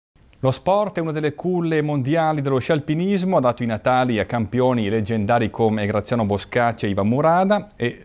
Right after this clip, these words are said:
loro tracce sono cresciuti, abbiamo visto, atleti che oggi fanno incetta di medaglie e trofei. Ad Albosaggia lo sci alpinismo è davvero di casa e nel duemilaventidue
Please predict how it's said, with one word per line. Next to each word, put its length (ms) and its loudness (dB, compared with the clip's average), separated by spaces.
loro 220 -2
tracce 380 0
sono 260 -6
cresciuti, 580 -4
abbiamo 240 -4
visto, 240 -2
atleti 500 -2
che 120 0
oggi 340 0
fanno 420 -2
incetta 560 -2
di 200 -2
medaglie 720 0
e 260 -8
trofei. 460 -6
Ad 100 -6
Albosaggia 840 -2
lo 60 -10
sci 140 -10
alpinismo 480 -8
è 40 -6
davvero 340 -6
di 120 -4
casa 360 -2
e 20 0
nel 100 0
duemilaventidue 840 0